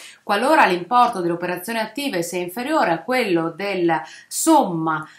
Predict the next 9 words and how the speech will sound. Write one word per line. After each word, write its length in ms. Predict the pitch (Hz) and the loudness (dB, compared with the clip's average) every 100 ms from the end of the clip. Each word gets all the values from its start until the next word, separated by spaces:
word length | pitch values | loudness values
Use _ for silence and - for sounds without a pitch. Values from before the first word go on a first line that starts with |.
| _ | _
delle 760 | 180 226 233 208 185 170 160 - | -2 2 2 2 -2 -4 -4 -4
fatture 880 | 202 196 - 302 269 175 160 156 - _ _ _ _ _ | -4 -4 -4 -2 0 0 -2 -4 -14 _ _ _ _ _
comunicate 600 | - 190 185 180 226 226 | -6 -2 0 2 2 2
nello 180 | 185 175 | 0 -2
spesometro, 880 | 180 - 320 226 127 151 160 220 233 | -4 -4 -2 -2 -6 -6 -2 -4 -4
scatta 680 | - - 165 - - 170 - | -6 0 0 0 -2 -2 0
la 140 | 220 | -4
prima 360 | 226 143 139 139 | -4 -8 -10 -8
anomalia. 640 | 190 170 151 131 123 110 | -4 -4 -4 -10 -14 -20